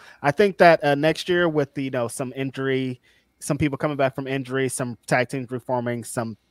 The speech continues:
restructuring, I think A E W's on its way. But yeah, W W E's gotta split them up, and they gotta continue to focus on those women's tag team championships too. Them things have been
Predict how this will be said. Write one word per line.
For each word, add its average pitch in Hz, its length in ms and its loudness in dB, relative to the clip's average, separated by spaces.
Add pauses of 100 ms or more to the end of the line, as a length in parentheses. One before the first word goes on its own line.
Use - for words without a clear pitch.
restructuring, 127 680 -4
I 107 40 -4
think 120 200 -10
A 113 140 -4
E 110 60 -2
W's 110 280 -4
on 98 120 -8
its 98 140 -12
way. 110 140 -2
But 92 180 -12 (320)
yeah, 147 140 6
W 170 240 6
W 170 200 4
E's 160 80 2
gotta 139 200 4
split - 400 0
them 147 160 2
up, 156 240 4
and 185 240 0
they 185 80 2
gotta 175 240 0
continue 208 460 -6
to 165 80 0
focus 160 380 -4
on 139 140 -2
those 117 180 -2
women's 139 340 -4
tag 120 260 -4
team 110 120 -10
championships 104 540 -10
too. 110 180 -8
Them 117 300 -10 (400)
things 127 220 -6
have 117 240 -2
been 110 480 -6